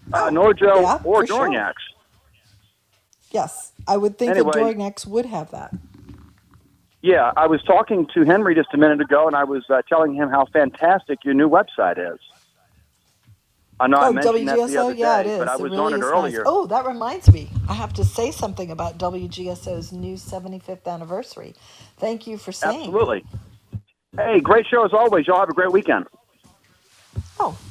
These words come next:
Speaker 2: that was it? Okay. That was a quickie. All right, five five six, nine six nine six is the number already. I have an email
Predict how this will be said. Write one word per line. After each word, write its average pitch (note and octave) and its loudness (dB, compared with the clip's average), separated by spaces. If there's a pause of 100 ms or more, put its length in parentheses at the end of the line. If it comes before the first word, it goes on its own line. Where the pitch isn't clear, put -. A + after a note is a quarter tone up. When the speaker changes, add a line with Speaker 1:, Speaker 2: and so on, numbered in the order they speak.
(140)
Speaker 2:
that C#4+ -2
was F#4 -8
it? A4 -8 (200)
Okay. E4 -10 (100)
That E4 -6
was G4 -12
a C#4 -12
quickie. D#4+ -10 (760)
All D4+ 4
right, G#3 -6
five C#4+ 0
five D4+ 2
six, - -10
nine A#3+ -10
six - -12
nine B3 -8
six - -14
is A#3 -14
the A3 -8
number A3 -4
already. A3 -2
I G#3+ 0
have G#3 -4
an G3 -10
email G#3+ -6